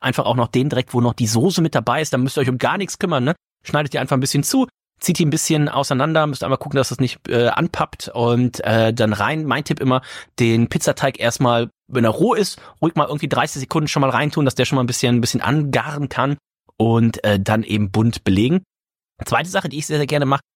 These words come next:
wir machen das mit Gabelspaghetti. Also wir braten, wir, wir kochen Gabelspaghetti vor und dann kommen Spaghetti ins Pfännchen, dann so ein bisschen, bisschen Wurst rein, ein bisschen, äh, bisschen Paprika oder so, bisschen, bisschen scharfe Soße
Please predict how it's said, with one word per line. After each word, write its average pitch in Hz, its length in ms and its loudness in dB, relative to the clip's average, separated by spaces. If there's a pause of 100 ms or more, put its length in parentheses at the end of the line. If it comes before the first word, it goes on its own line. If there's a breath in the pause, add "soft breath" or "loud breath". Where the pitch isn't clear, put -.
(140)
wir 117 80 2
machen 123 180 2
das 107 160 0
mit 107 200 0
Gabelspaghetti. 123 840 -4
Also 82 140 -4
wir 95 160 2
braten, 104 520 -4
wir, 101 100 4 (120)
wir 104 140 -2
kochen 131 260 0
Gabelspaghetti 196 560 -2
vor - 180 2
und 294 60 2
dann 143 120 0
kommen 123 200 2 (260)
Spaghetti - 440 -4
ins 208 240 -2
Pfännchen, 196 480 0 (220 loud breath)
dann 123 120 0
so 123 80 2
ein 113 40 0
bisschen, 123 340 0
bisschen 113 340 0
Wurst - 420 -2
rein, 165 320 2
ein 110 180 -2
bisschen, 120 480 0 (280)
äh, 107 380 2
bisschen 113 380 -4
Paprika - 440 -2
oder 160 160 2
so, 151 260 2
bisschen, 123 420 0
bisschen 117 180 -2
scharfe 113 320 -2
Soße 185 480 2